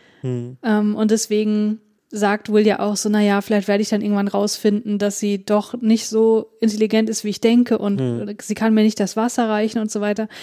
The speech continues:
Speaker 2: Andererseits, naja gut, wer kann das denn schon? Also
Speaker 1: Ja.
Speaker 2: in Wills Umfeld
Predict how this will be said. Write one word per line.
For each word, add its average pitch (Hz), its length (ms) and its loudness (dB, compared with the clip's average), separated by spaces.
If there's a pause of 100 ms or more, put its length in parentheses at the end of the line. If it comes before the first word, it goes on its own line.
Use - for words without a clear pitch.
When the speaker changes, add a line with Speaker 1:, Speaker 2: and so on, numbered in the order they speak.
(340)
Speaker 2:
Andererseits, 214 600 4
naja 208 200 4
gut, 202 280 0
wer 190 120 2
kann 220 220 2
das 196 180 2
denn 185 140 -6
schon? 196 420 -4 (140)
Also 202 240 -2
Speaker 1:
Ja. - 120 -2
Speaker 2:
in 202 240 -6
Wills 196 280 2
Umfeld 202 480 -2